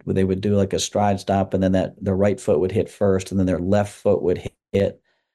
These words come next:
that left foot would get in that circle, which would mean that they were actually creating some contact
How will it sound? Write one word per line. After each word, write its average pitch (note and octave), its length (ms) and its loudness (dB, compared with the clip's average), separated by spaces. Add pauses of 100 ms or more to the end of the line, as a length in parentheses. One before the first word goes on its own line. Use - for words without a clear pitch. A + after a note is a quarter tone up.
(440)
that - 160 -2
left F#3 160 0
foot - 320 0
would G#2 140 -4
get B2 160 0
in B2 100 2
that G#2 220 -2
circle, - 640 -2 (680)
which A#2+ 220 0
would B2 160 0
mean B2+ 280 2
that G#2+ 160 -2
they A2 100 0
were G#2 140 0
actually G2+ 480 -2 (340)
creating A2 440 0
some E2 200 -6
contact G2+ 880 -2